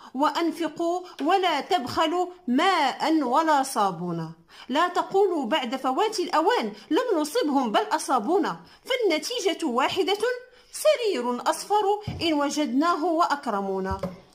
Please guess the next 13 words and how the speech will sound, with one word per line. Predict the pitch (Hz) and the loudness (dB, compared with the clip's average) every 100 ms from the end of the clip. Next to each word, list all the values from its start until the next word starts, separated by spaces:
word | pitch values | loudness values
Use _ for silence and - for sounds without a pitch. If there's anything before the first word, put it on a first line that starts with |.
| 311 | 0
أو | 339 | 0
صندوق | 320 277 240 240 370 370 392 359 - - | -2 -2 0 0 0 0 0 0 -6 -2
هو | 247 403 | 4 4
قدر | 330 - 339 277 240 220 | 2 0 -2 0 0 -4
حتما | 233 427 427 427 453 440 - | -2 -2 0 0 -2 -6 -6
لا | 359 539 508 320 | 0 0 0 -2
تستقدموه | - 339 311 247 320 392 320 | -2 -2 -2 2 4 4 4
ولا | 285 320 392 349 | 2 2 2 0
تستأخروه | 359 - - - 359 381 415 381 494 - | -2 -4 -4 -4 -2 0 4 4 2 -2
فلا | - 523 480 - | -2 0 2 0
تستعجلون، | 320 - 302 240 254 285 285 294 330 - - _ | -2 -6 -6 -4 -2 -2 2 2 0 -4 -20 _
هذه | 214 294 339 285 302 | -4 0 0 0 0
يدي | 302 262 262 240 302 | 0 0 -2 0 -2